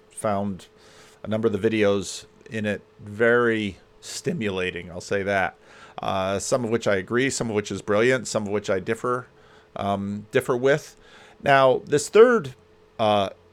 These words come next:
presentation is by James Wood, and this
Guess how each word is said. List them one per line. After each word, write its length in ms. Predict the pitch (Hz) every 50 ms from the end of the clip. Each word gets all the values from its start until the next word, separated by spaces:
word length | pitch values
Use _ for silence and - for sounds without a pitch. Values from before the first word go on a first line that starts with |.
| _ _ -
presentation 720 | - 147 131 135 123 - - 160 151 - - 160 127 120
is 220 | - - 131 113 -
by 280 | - 120 120 120 120
James 500 | 117 98 - 123 117 113 117 110 101 -
Wood, 380 | 135 147 151 123 101 85 - - - - -
and 300 | - 110 104 104 104 104
this 400 | 127 131 127 - - - -